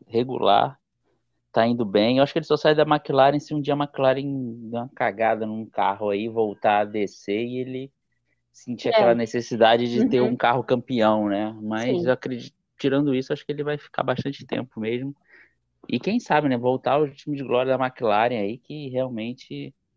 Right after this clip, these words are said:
Speaker 1: falhou depois que o Hamilton saiu, né? Era Hamilton e Button, a dupla ali. O Button
Speaker 2: Uhum.
Speaker 1: ainda ficou mais um tempo, mas depois que o Hamilton saiu, começou a descer a ladeira ali a McLaren, que conseguiu vo-, conseguiu voltar a subir agora, né? Zac Brown ali conseguiu dar um jeitinho.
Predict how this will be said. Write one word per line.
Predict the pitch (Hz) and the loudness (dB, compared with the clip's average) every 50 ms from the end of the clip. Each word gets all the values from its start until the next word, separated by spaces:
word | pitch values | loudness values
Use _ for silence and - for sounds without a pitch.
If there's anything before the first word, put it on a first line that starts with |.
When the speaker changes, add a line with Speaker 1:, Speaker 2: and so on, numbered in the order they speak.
| _ _ _ _ _ _ _ _ _ _ _ _ | _ _ _ _ _ _ _ _ _ _ _ _
Speaker 1:
falhou | - - - 120 117 110 107 110 123 139 | -6 0 2 2 2 4 4 6 6 6
depois | 131 131 117 - 160 165 - | 6 4 4 4 2 2 2
que | - 151 | 0 -2
o | |
Hamilton | 131 135 139 151 147 139 - 135 | 0 2 2 2 0 0 -2 -2
saiu, | 120 - - 113 104 110 127 151 160 147 | 0 2 2 4 4 4 4 4 4 4
né? | 127 120 | 4 4
Era | 120 117 | 4 2
Hamilton | 113 120 127 143 139 - 139 | 2 0 -2 -2 -2 -2 -2
e | 123 | -2
Button, | 98 95 95 104 120 135 143 143 - 131 123 110 | -2 0 4 6 6 6 6 4 0 -2 -2 -2
a | 104 | -2
dupla | 101 101 110 127 131 - - 107 | -2 -4 -4 -6 -4 -2 -2 0
ali. | 113 117 | 2 2
O | 117 | 4
Button | 123 120 131 - | 4 4 4 4
Speaker 2:
Uhum. | - | 2
Speaker 1:
ainda | 123 123 117 | 2 2 2
ficou | - - 123 120 | 2 -2 -2 -2
mais | 120 120 117 123 | -2 -4 -4 -6
um | 117 110 | -10 -12
tempo, | - - 117 127 131 131 _ | -10 -8 -6 -6 -6 -8 _
mas | 131 127 123 127 123 123 123 - _ _ _ | -12 -10 -10 -10 -12 -14 -16 -18 _ _ _
depois | - 117 - 135 - | -12 -8 -6 -8 -6
que | - 131 | -2 -2
o | 131 | -2
Hamilton | 135 139 139 139 | 0 0 -2 -4
saiu, | 135 - - 135 113 107 113 120 131 139 143 135 131 131 - _ | -4 -2 -2 0 0 0 0 -2 -4 -6 -8 -10 -12 -14 -16 _
começou | - 127 127 117 110 - - 127 | -8 -6 -4 -6 -4 -4 -4 -4
a | |
descer | 131 127 123 - - 127 | -4 -4 -4 -2 0 2
a | 123 | 4
ladeira | 127 113 107 98 104 110 117 120 120 113 | 4 4 4 2 4 4 6 6 6 6
ali | 107 113 117 117 117 | 4 2 2 2 2
a | 117 | 2
McLaren, | 120 127 123 - - - 113 110 113 120 127 127 127 135 139 | 2 -2 -6 -8 -4 2 4 6 6 6 6 4 0 -4 -8
que | - - 127 127 139 143 - _ _ _ _ _ _ _ _ _ _ _ _ _ _ | -8 -8 -8 -8 -8 -10 -12 _ _ _ _ _ _ _ _ _ _ _ _ _ _
conseguiu | - 143 139 - - 131 127 151 143 | 2 2 2 2 0 2 2 4 4
vo-, | 147 156 139 - | 4 4 2 0
conseguiu | - - 135 143 139 139 143 135 120 123 143 156 | -2 -2 0 0 0 -2 -6 -8 -4 0 0 4
voltar | 156 160 151 147 - 143 139 | 4 4 4 4 4 2 2
a | |
subir | 135 - - 135 135 156 | 2 -2 -8 -2 0 0
agora, | 160 143 110 110 113 110 107 | 0 4 6 6 6 6 6
né? | 104 101 | 2 -2
Zac | 101 110 110 - - 98 | -6 -6 -8 -8 -12 -6
Brown | - - 101 101 110 117 117 110 | 0 2 4 4 4 4 2 0
ali | 101 95 98 107 107 | -4 -6 -6 -10 -12
conseguiu | _ 117 113 - 107 104 107 | _ -16 -18 -16 -12 -12 -10
dar | 104 110 107 | -8 -8 -8
um | 107 101 | -10 -10
jeitinho. | 101 101 95 95 - - - 104 107 120 135 139 | -10 -10 -10 -10 -14 -12 -10 -8 -8 -8 -8 -10